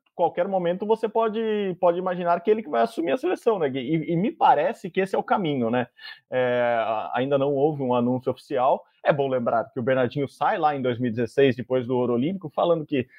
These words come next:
também quer se dedicar à família, as filhas estavam crescendo, ele,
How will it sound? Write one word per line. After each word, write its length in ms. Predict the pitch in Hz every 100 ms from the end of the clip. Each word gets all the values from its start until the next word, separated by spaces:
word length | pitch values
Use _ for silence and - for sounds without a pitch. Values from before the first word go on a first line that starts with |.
| - _ _ -
também 300 | 131 131 160
quer 220 | 135 127
se 80 | 123
dedicar 320 | 120 104 120
à 40 |
família, 640 | - 98 107 147 151 127 113
as 140 | 107
filhas 240 | - 135
estavam 220 | 123 120 117
crescendo, 760 | 113 104 - 147 165 143 123
ele, 240 | 123 123